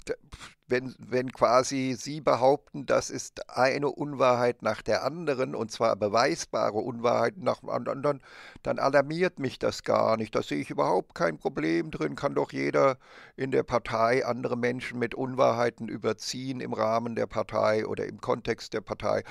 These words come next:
Das spielt doch keine Rolle. Und das ist genau das Gefährliche, darüber werde ich mit dem Verfassungsschutz sprechen. Hier kommt eine Partei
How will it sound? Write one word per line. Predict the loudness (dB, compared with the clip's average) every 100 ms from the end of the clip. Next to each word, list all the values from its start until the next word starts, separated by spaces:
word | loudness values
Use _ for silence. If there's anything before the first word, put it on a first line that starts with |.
| -12 -16 -4
Das | 0 0
spielt | -2 -2 -2
doch | -2
keine | 0 0 2
Rolle. | 0 0 0 -4
Und | -4
das | -4 -4 -6
ist | -14 -8
genau | -8 -4 -2 0 0
das | -2 -2
Gefährliche, | -6 -6 -4 -2 -2 -6 -6
darüber | 0 2 0 0 0
werde | 0 -2
ich | -6
mit | -4
dem | -4
Verfassungsschutz | -4 -2 -2 -2 -6 -8 -8 -8 -12
sprechen. | -4 -4 -4 -6
Hier | -6 -4
kommt | -2 -2 -2
eine | -2 0 -2
Partei | -6 -6 0 2 2 0